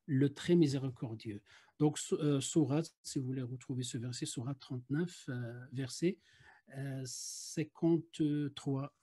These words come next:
me semble-t-il. Voilà, donc, euh, maintenant, peut-être je vais rentrer dans le vif du, du sujet. Donc, euh, j'ai commencé par, euh,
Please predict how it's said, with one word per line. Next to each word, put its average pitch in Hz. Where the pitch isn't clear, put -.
me 139
semble-t-il. 120
Voilà, 175
donc, 220
euh, 175
maintenant, 185
peut-être 175
je 143
vais 160
rentrer 156
dans 147
le 143
vif 151
du, 135
du 135
sujet. 156
Donc, 180
euh, 135
j'ai 127
commencé 165
par, 160
euh, 131